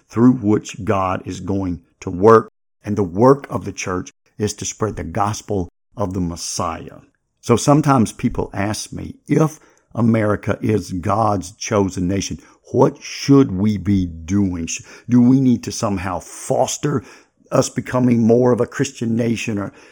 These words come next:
how should we be working politically or otherwise?" But the answer really is, America is not the chosen nation. The church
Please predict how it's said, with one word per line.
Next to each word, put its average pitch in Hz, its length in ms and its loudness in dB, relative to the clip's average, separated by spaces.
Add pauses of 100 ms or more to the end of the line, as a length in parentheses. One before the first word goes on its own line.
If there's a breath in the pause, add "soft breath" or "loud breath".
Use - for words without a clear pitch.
(140 loud breath)
how 117 180 2
should 123 240 0
we 113 120 0
be 107 160 0 (260 soft breath)
working 120 420 2
politically 110 680 -2
or - 180 -6
otherwise?" 104 520 0 (260 loud breath)
But 143 160 0
the 165 160 2
answer - 240 0
really 120 320 4
is, 113 160 -2 (400)
America 120 480 2
is 98 240 -2
not 104 500 2
the 104 80 -4
chosen 90 440 -4
nation. 87 460 -12 (360 soft breath)
The 107 120 0
church - 760 -2